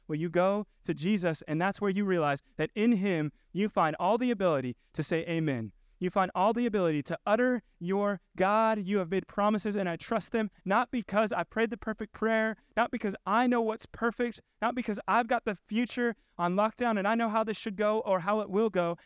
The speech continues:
That is not where you put your amen. That's not how you make the turn. That's not what trust is grounded in. Trust is grounded in God's promises, and this text means that trusts are grounded in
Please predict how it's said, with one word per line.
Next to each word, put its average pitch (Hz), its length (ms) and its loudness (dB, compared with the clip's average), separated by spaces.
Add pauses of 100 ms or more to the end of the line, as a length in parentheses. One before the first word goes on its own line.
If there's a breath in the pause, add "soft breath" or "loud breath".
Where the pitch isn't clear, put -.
(100)
That 196 160 2
is 190 160 -2
not 220 220 2
where 226 80 2
you 226 120 0
put 202 160 -4
your 165 160 0
amen. 175 480 0 (140)
That's 170 220 -4
not 196 200 2
how 208 60 -2
you 226 160 2
make 220 160 0
the 214 100 -2
turn. 160 460 -2 (160)
That's 175 220 -2
not 170 240 2
what 214 180 -4
trust 170 680 0 (160)
is 170 140 -2
grounded 175 460 2
in. 139 180 0 (220)
Trust - 480 0
is 202 240 0
grounded 190 480 2
in 180 200 0 (200)
God's 196 340 2 (240)
promises, 247 720 2 (220)
and 160 180 0
this 233 140 0
text - 320 -4
means 170 260 0
that 147 140 -8
trusts - 440 -4
are 131 320 -4
grounded 180 520 0 (260)
in 190 320 0